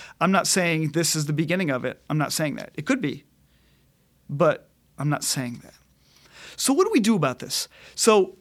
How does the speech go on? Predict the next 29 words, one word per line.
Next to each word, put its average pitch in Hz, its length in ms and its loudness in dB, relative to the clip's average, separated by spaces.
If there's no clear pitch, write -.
if, 180 220 4
if 196 100 0
I'm 269 160 6
saying, 202 260 4
"Yeah, 226 200 4
the 156 80 -4
stock 185 260 2
market 214 320 0
is 175 100 0
going 160 180 0
to 143 80 -2
melt, 180 300 4
it's 160 120 -4
already 214 260 2
down 190 260 4
eleven 185 360 2
percent, 156 520 0
it 190 120 6
might 220 240 2
bounce 196 240 2
back 247 320 4
and 180 120 2
we 170 80 2
might 160 180 2
just 156 220 -2
have 147 260 -2
another 139 320 -2
good 190 240 -2
run." 381 240 -6